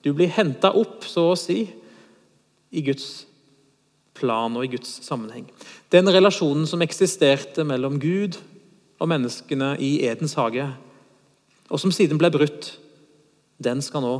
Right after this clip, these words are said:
få lov til å bli gjenopprettet ved ham som blir født inn i verden. Å få ta imot ham,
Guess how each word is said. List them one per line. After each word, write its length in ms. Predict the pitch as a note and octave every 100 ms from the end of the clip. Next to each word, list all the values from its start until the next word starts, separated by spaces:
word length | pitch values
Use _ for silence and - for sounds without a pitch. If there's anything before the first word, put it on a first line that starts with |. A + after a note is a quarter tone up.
| B2+
få 120 | C#3
lov 140 | A#2 -
til 120 | C3
å 80 | B2+
bli 300 | A2+ A2+ C3 - - _
gjenopprettet 1400 | B2 A2 A2+ A#2 B2 - C#3+ C3 - _ _ _ _ _ C3+
ved 180 | C3 D#3+
ham 260 | D#3 G3+ C4 C#3 - - - _ _ _
som 200 | - B2+
blir 180 | A#2+ C#3
født 580 | - - - - _ - _ _ C#3+
inn 360 | C3+ D3 D3+ C#3 - _ _
i 120 | - D3+
verden. 420 | A#2 A2+ A2 D#3 C#3 - _ _ _ _ _ _ _ _ _ _ _ _ _ _ _ _
Å 60 | B2
få 100 | -
ta 200 | D3 C#3+ D#3
imot 260 | F3+ F#3+ -
ham, 240 | A#3+ C#4+